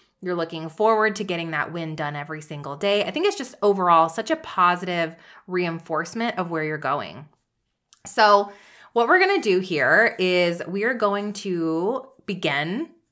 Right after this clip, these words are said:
for twenty twenty-four something called the one win per day system. And this is going to really help you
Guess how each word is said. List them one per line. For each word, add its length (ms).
for 140
twenty 240
twenty-four 480
something 320
called 240
the 100
one 240
win 160
per 140
day 260
system. 460
And 380
this 160
is 120
going 260
to 120
really 360
help 500
you 640